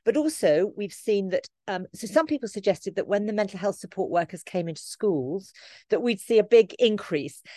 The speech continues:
And that hasn't really changed. In fact, what we've probably seen is a slight decrease, because what they're not doing, they're, they're managing things in schools where it works well.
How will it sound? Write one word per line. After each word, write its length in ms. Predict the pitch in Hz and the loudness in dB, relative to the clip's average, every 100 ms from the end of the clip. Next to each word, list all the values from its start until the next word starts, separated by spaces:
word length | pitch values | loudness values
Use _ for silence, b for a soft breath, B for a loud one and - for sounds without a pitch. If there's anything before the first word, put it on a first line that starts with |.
| B | B
And 100 | 214 | 0
that 160 | 277 302 | 2 2
hasn't 220 | 330 311 | -2 -4
really 220 | 277 262 247 | -4 -4 -6
changed. 680 | - - 277 262 226 180 - | -6 -2 0 0 -2 -4 -8
In 80 | 170 | -6
fact, 200 | 214 - | -4 -2
what 140 | 220 | -2
we've 200 | - 202 | -4 -6
probably 440 | - 285 277 254 220 | -2 0 0 -4 -6
seen 320 | - 202 185 | -2 -2 -2
is 140 | 175 | -6
a 40 | 196 | -12
slight 380 | - 220 180 - | -4 -4 -4 -6
decrease, 720 | 226 247 - - 139 - - B B B | -4 -4 -6 -6 -6 -6 -14 B B B
because 220 | - 214 | -4 2
what 140 | 240 | 4
they're 120 | 226 233 | 4 4
not 240 | 254 - | 2 0
doing, 240 | 214 196 180 | 0 2 4
they're, 200 | 226 - - | 4 4 4
they're 140 | 220 | 4
managing 520 | 220 240 254 240 190 | 4 0 0 -4 -8
things 260 | 175 185 165 | -6 -8 -6
in 100 | 185 | -10
schools 640 | - - 208 151 147 214 | -8 -2 0 2 -2 -4
where 160 | - 175 | 2 2
it 100 | - | 2
works 420 | 160 151 - - | 0 0 -2 -8
well. 360 | 170 143 180 | -6 -4 -4